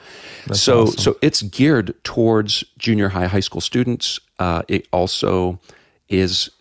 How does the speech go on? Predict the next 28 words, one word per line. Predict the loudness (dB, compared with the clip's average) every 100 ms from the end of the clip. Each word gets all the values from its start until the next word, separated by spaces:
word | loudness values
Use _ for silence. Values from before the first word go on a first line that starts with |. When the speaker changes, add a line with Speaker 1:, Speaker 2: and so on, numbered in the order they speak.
| _
Speaker 2:
designed | -4 -2 -2 0 -2
if | -2 -2
a |
parent | -4 -2 0 -2
wants | -4 -4 -4
to | -4 -4 -2
read | -2 0
it | 0 0
as | -2
well, | 0 2 2 -2
<laughs> | -8
it | -2
would | 0 2
be | 0
good | -2 -2
for | 0
them. | 0 2 0 -4 -14 -20 -20 -18
But | -2 0 0 -6 -2
I | 0
love | 2 0
it. | 2
In | 0
Africa, | 0 -2 -2 -2 0 0 -2 -8 _
they're, | 0 2 2 -2
they | -6 0 4 4
are, | 2 -2 -6 -14 _ -20 _ _
you | 0
know, | 2